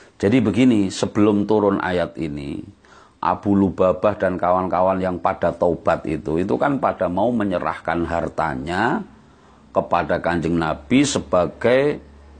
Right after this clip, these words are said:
wujud penyesalan dia dan dia mau menyumbangkan hartanya untuk berjihad. Kanjeng Nabi ndak mau. "Ndak, aku nggak mau ngambil harta kamu,"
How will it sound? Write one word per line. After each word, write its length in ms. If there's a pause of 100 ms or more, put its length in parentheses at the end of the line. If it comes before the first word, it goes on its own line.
(240)
wujud 960
penyesalan 800
dia 400
dan 240
dia 240
mau 160
menyumbangkan 720
hartanya 540
untuk 400 (880)
berjihad. 560 (560)
Kanjeng 240
Nabi 240
ndak 160
mau. 360 (600)
"Ndak, 220 (100)
aku 280
nggak 160
mau 160
ngambil 300 (340)
harta 320
kamu," 300